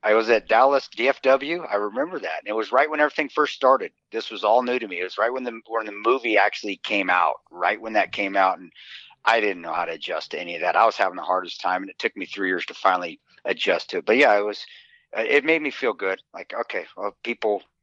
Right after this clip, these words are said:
all right, all right, I can keep doing this, whatever, whatever the hell I'm doing, I can keep doing it. But I felt such, like, a pretentious, egomaniac asshole out there because of, you had to be in all this media. And that's not what I, I didn't wanna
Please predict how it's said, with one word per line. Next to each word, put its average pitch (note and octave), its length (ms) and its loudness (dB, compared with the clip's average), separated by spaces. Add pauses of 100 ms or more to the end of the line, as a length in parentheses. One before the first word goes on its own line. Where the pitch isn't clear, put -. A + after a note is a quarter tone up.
(460)
all A#2+ 100 6
right, A2 180 2
all G2+ 80 0
right, G2+ 180 -4
I G#2 100 -4
can G#2+ 180 -12
keep B2 300 -12
doing G2+ 320 -4
this, - 280 -14
whatever, G2 460 2
whatever B2 400 4
the A2+ 80 0
hell A#2 300 2
I'm G2+ 180 2
doing, G#2+ 320 -4
I F2+ 60 -2
can - 140 -12
keep G2+ 200 -14
doing G2 160 -4
it. F#2 80 -6
But G2+ 100 2
I A#2+ 100 6
felt - 260 0
such, A2 240 -4
like, G#2 180 -2
a G#2 40 -6
pretentious, - 760 -6 (600)
egomaniac G#2+ 760 2 (120)
asshole F2 560 -2
out E2 200 -4
there F2 160 -8
because E2+ 340 -4
of, E2+ 160 -2 (520)
you F#2 140 -6
had G#2 120 2
to A2 40 -2
be A2+ 120 -4
in G#2 80 0
all F#2+ 100 6
this F2 180 -8
media. F2+ 400 -6
And A2+ 100 -6
that's B2 160 0
not C3 200 2
what A#2 100 2
I, A2 140 4
I A2+ 100 -2
didn't B2+ 220 -4
wanna B2 200 0